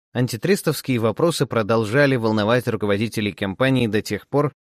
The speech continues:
пока они не получили поддержку министра юстиции С Ш А. «На данный момент, — сказал министр юстиции, — я не вижу юридических препятствий для совершения сделки. Она идёт на пользу стране».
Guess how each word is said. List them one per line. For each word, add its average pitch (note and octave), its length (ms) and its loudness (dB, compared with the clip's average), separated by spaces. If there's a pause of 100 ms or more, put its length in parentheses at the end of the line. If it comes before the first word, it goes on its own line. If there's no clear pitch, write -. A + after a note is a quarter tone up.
(120)
пока A2 260 -2
они E3 180 2
не C#3 100 4
получили A#2+ 420 -2
поддержку A2+ 580 -2
министра A2 460 -2
юстиции F#2+ 520 -6
С F2+ 160 -10
Ш - 160 -10
А. - 920 -20
«На G2+ 140 -2
данный D#3+ 320 2
момент, — C3+ 560 0 (280)
сказал A2 420 0
министр G2 400 -2
юстиции, — - 680 -12 (480)
я D3+ 200 0
не F#3+ 140 2
вижу F3+ 260 0
юридических A2 720 0
препятствий C#3 520 0
для A#2 140 0
совершения F#2+ 640 -2
сделки. E2 480 -12 (500)
Она F#3 280 2
идёт D3+ 260 0
на A#2+ 140 2
пользу F2+ 320 -2
стране». - 480 -10